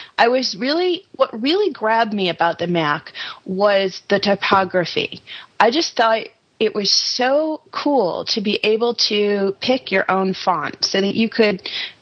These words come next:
e-, express something about yourself or about your work with, with the use of typography. And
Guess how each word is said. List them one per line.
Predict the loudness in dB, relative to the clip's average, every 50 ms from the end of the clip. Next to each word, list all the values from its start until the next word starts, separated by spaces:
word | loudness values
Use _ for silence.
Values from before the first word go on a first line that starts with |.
| 0
e-, | 0 0 0 -2 0 0
express | 0 0 0 -6 -2 0 0 0 0 -2 -2
something | -2 0 0 2 0 0 0 2
about | 2 2 2 2 2 0 -2 -4
yourself | -4 -4 -2 0 2 2 2 2 0 -4 -2 0
or | 2 2 2
about | 2 2 4 4 4 2 0 -6 _ _ _ _ -2
your | 2 2 2
work | 4 4 4 4 4 2 0 -6 -12 -12 -10 -10 -10 -12 -6 0
with, | 2 2 2 2 2
with | 2 2 2 4
the | 2 2
use | 2 2 2 2 0
of | 0
typography. | 2 2 0 0 2 2 2 2 2 2 -2 -2 0 0 0 0 0 -2 -6 -10 -14 -14 -14 -14 -16 _ _ 0
And | 0 2 2 2 2 0 0